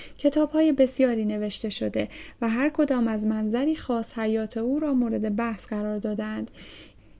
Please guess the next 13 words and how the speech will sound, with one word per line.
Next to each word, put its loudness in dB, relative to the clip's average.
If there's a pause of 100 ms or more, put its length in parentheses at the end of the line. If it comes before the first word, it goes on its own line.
اینک 4
نوبت 6
عباس 2
اقبال 2
آشتیانی 2
است 2 (280)
که 8
کتابی 4
با 2
عنوان 4
میرزا 4
تقی -4
خان 6